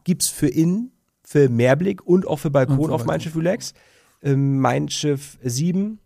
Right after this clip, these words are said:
Speaker 1: hat auch Innenkabinen und
Speaker 2: Ja.
Speaker 1: Mehrblick-Kabinen.
Speaker 2: Okay.
Speaker 1: Und, ähm, ja, und bei aida halt auch. Gibt's auch Balkonkabinen,
Speaker 2: Ja.
Speaker 1: Innenbalkonkabinen,
Speaker 2: Mhm.
Speaker 1: Mehrblick-Kabinen.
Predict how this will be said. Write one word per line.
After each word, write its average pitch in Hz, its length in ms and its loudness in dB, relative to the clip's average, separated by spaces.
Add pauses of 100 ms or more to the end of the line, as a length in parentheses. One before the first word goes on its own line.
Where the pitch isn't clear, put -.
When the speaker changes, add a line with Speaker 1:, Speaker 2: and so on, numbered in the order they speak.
Speaker 1:
hat 139 160 -8
auch 151 220 0
Innenkabinen 160 760 -4
und 135 60 0
Speaker 2:
Ja. 147 80 4
Speaker 1:
Mehrblick-Kabinen. 170 640 -4 (200)
Speaker 2:
Okay. 143 300 -6 (1300)
Speaker 1:
Und, 143 440 -2
ähm, 127 420 -2
ja, 156 140 0
und 107 120 -2
bei 107 200 0
aida 127 300 2
halt 135 120 -2
auch. - 280 -2 (340)
Gibt's - 180 -8
auch 123 200 -4
Balkonkabinen, 101 760 -8
Speaker 2:
Ja. - 80 -20
Speaker 1:
Innenbalkonkabinen, 101 840 -6 (320)
Speaker 2:
Mhm. 139 80 -14
Speaker 1:
Mehrblick-Kabinen. 151 480 -2